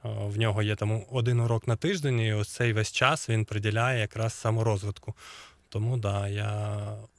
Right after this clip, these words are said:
маю надію, що у Артема дуже велике майбутнє в I T.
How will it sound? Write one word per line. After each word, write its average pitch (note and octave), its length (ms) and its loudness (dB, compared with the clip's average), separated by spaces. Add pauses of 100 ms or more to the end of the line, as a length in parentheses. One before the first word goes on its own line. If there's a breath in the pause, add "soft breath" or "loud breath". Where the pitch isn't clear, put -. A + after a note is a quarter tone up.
(120)
маю A2+ 300 0
надію, A2 400 -2
що - 280 -2
у G#2+ 260 0
Артема A#2 400 0
дуже G#2+ 260 -2
велике G#2+ 380 -2
майбутнє G#2+ 440 -2
в G2+ 80 -2
I G#2+ 220 -4
T. G#3+ 100 -6